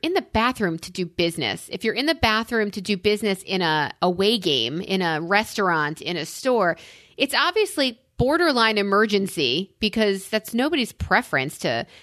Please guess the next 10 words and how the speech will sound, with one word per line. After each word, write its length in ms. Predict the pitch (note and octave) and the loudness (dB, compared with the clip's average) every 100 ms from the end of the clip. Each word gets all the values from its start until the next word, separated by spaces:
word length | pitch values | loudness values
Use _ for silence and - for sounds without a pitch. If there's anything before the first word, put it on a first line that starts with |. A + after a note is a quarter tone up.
| _ - | _ -2
pee 280 | C4+ B3 | 2 2
or, 160 | G#3+ F3+ | 2 0
God 260 | F#3 F3+ F#3+ | 0 0 0
help 280 | A3 G#3+ | -2 0
you, 120 | F3 F3+ | 0 2
have 200 | F3+ - | 0 -2
to 80 | F3+ | -2
poop 400 | - A#3+ F3+ - - | 0 0 0 -2 -2
at 140 | E3+ | 0
a 380 | D#3 C#3 D3+ | 2 0 -2